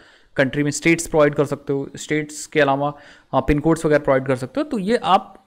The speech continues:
अ, ड्रॉप डाउन प्रोवाइड कर दो, जिससे कि वो सेलेक्ट कर ही ले, ठीक है। तो ये सब चीज़ आप देख सकते हो, आपके ऊपर है कैसे आप कस्टमाइज करना चाह रहे हो। Then आप जैसे क्रिएट ऑर्डर पे क्लिक करोगे, ऑर्डर क्रिएट हो चुका और आप देखो क्या हो रहा है यार, पेमेंट पे हम लोग पहुँच गए,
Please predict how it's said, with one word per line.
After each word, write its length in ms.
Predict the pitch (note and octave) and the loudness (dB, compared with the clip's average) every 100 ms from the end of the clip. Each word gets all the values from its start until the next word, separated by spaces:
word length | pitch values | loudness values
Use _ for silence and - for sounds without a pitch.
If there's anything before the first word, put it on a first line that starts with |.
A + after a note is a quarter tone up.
| D#3+ | 4
अ, 100 | D3+ | 4
ड्रॉप 280 | D3+ D3+ | 6 6
डाउन 160 | E3 G3 | 6 4
प्रोवाइड 240 | E3 C#3+ C#3 | 6 6 4
कर 120 | D3+ | 0
दो, 80 | F3 | 0
जिससे 220 | E3 F3+ | -4 -6
कि 120 | G3 | -4
वो 80 | G3 | -6
सेलेक्ट 340 | - D3+ E3 - | -2 -2 -2 0
कर 180 | D3+ D3 D3 | 0 0 -2
ही 200 | E3+ F3+ | -2 0
ले, 180 | A#2+ - _ _ - | -2 -6 _ _ -6
ठीक 140 | E3+ | -2
है। 100 | E4+ | -2
तो 500 | - - - - - | -2 -20 -20 -8 0
ये 40 | |
सब 140 | F3 G#3 | 2 2
चीज़ 140 | A3+ | 2
आप 80 | G#3+ | 2
देख 120 | F3+ | 0
सकते 200 | F#3+ F#3+ | -4 -4
हो, 60 | A3+ F#3+ | 0 2
आपके 240 | D#3 - | 0 0
ऊपर 160 | E3+ F3 | 0 0
है 60 | |
कैसे 200 | E3+ D#3+ | 0 -2
आप 100 | D#3+ D3+ | -2 -4
कस्टमाइज 380 | - - C#3+ C3+ | -4 -2 0 0
करना 200 | C#3 A#2 | 0 -2
चाह 120 | A2 | -2
रहे 100 | A2+ | -4
हो। 60 | C3+ | 0
Then 120 | A3+ | 2
आप 280 | G#3+ - - | 2 0 -2
जैसे 220 | A3+ A3 | 0 2
क्रिएट 260 | A3 G3+ G3 | 0 2 2
ऑर्डर 160 | F#3 F#3 | 2 0
पे 120 | F#3 | -2
क्लिक 160 | F3 | -2
करोगे, 280 | E3+ D#3+ G3 - _ _ _ _ _ _ _ _ _ _ - | 0 0 -2 -8 _ _ _ _ _ _ _ _ _ _ -4
ऑर्डर 200 | B2+ D3+ | 2 2
क्रिएट 220 | E3 F#3 | 4 2
हो 60 | F3 | 2
चुका 200 | F#3+ A#3 | 0 0
और 200 | G3+ - | 0 -4
आप 180 | E3 E3 | -6 -6
देखो 220 | D3+ E3+ E3+ | -6 -6 -4
क्या 140 | E3+ F3+ | 0 0
हो 300 | F3 D3+ F3+ | 0 -2 -2
रहा 120 | F3 | 0
है 60 | |
यार, 160 | F3 D3+ | -2 0
पेमेंट 280 | F3+ G3 A3+ | 0 2 2
पे 60 | A#3 | 2
हम 80 | G#3+ | 4
लोग 160 | G#3+ | 2
पहुँच 200 | G#3 G3+ | 2 2
गए, 180 | F#3 B2+ | 2 -2